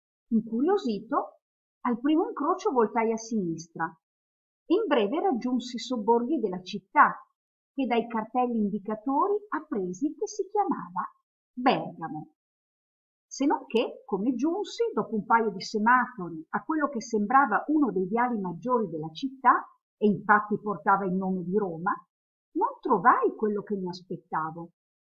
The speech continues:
Quelle torri, quelle vetuste mura, quelle rocche, quei leggendari palazzi che avevo intravisto di lontano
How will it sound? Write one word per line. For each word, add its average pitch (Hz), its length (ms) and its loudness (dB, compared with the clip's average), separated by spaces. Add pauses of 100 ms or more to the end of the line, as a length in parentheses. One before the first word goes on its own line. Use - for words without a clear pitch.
(420)
Quelle 220 320 4
torri, 196 600 4 (300)
quelle 247 220 6
vetuste 240 580 0
mura, 208 500 0
quelle 233 260 2
rocche, 214 760 0 (300)
quei 269 200 2
leggendari 269 720 2
palazzi 233 560 0
che 233 120 -6
avevo 254 240 0
intravisto 226 680 -2
di 196 80 -4
lontano 208 840 2